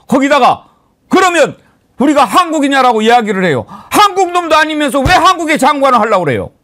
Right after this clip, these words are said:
말이 안 되잖아요. 저는 이런 정신을 갖고 대한민국의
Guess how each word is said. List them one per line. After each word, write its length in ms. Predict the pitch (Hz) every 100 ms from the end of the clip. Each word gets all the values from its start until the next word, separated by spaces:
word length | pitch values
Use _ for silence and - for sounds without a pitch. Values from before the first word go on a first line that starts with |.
| _ _ _ _ _ _ _
말이 300 | - 392 415
안 140 | 381 339
되잖아요. 580 | 294 269 214 147 90 95 _ _ _ _ _ _ _ _ - -
저는 380 | 381 370 226 - - - - _ _
이런 360 | - 269 370 359
정신을 480 | 254 285 247 311 302
갖고 640 | 247 233 262 208 143 - _ _ -
대한민국의 920 | 202 254 294 294 277 247 233 233 190